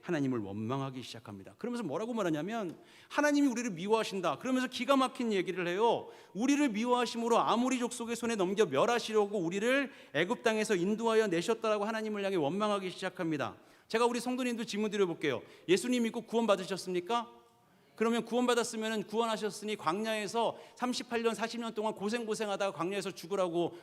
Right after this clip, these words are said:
구원하셨습니까? 아니잖아요. 근데 이스라엘 백성들 뭐라고 말하는 거죠? "우리 죽-, 죽도록 고생시키려고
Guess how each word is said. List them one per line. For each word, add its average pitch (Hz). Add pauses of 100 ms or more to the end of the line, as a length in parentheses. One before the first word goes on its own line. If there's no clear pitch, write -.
구원하셨습니까? 165 (1080)
아니잖아요. 226 (320)
근데 247
이스라엘 262
백성들 240
뭐라고 208
말하는 175
거죠? 220 (420)
"우리 285
죽-, - (420)
죽도록 311
고생시키려고 180